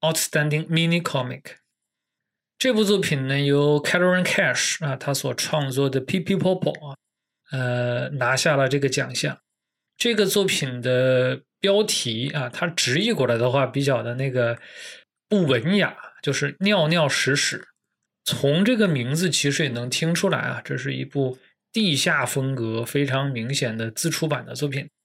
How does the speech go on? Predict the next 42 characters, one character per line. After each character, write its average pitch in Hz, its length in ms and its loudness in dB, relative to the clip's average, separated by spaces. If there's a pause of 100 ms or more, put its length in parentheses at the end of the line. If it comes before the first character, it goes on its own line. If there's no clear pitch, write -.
(360)
它 160 220 0
的 151 280 4
创 190 320 0
作 165 140 2
者 123 240 -2
啊， 127 220 -4
卡 - 180 -4
罗 139 100 2
琳· 151 200 2
卡 127 200 -2
什 - 460 -2 (320)
是 - 220 -2
一 156 40 0
名 139 240 -2
居 165 160 -2
住 156 160 0
在 131 360 2
芝 117 180 -6
加 160 220 2
哥 175 180 2
的 123 460 2
艺 160 80 -4
术 135 120 -2
家， 143 280 0 (400)
他 180 200 0
的 185 140 2
作 170 140 0
品 135 180 -2
风 151 240 0
格 135 120 0
呢， 123 180 -2
大 127 180 -4
都 131 160 0
是 127 180 -4
这 127 120 -4
种 113 260 -10
涂 - 240 -6
鸦 147 160 2
风 165 220 0
格 165 100 2
为 135 160 0
主 - 180 -8